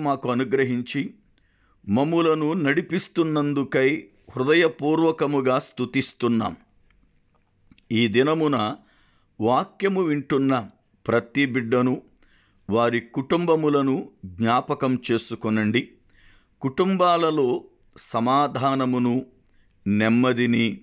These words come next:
ఏకత్వమును దయచేయండి. ఎంతోమంది బిడ్డలు నేడు రక్షణ పొందక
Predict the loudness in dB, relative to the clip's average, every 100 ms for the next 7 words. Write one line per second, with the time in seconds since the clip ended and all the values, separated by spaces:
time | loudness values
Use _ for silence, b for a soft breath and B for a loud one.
0 | _ b b b -4 2 2 2 -4 -4
1 | -2 0 2 0 0 0 0 0 -4 -2
2 | 0 2 0 -4 -8 _ _ b b b
3 | b -2 -2 0 4 4 4 0 0 0
4 | 0 2 2 0 -4 _ _ -2 2 2
5 | 2 0 -6 _ _ -6 -4 -4 -4 -2
6 | -2 -2 -4 -4 -2 -2